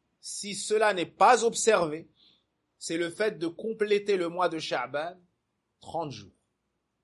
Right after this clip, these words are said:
Est-ce que c'est compris ? Si on voit la nouvelle lune,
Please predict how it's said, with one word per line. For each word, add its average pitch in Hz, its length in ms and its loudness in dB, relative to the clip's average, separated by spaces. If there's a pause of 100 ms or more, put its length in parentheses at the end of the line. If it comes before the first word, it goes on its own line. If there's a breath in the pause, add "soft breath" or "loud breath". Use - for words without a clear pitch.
(960)
Est-ce 117 140 -12
que 139 120 -10
c'est 135 120 -10
compris ? 131 400 -12 (1500 loud breath)
Si - 260 -4
on 220 100 2
voit 196 180 4
la 247 120 8
nouvelle 214 340 0
lune, 190 260 -10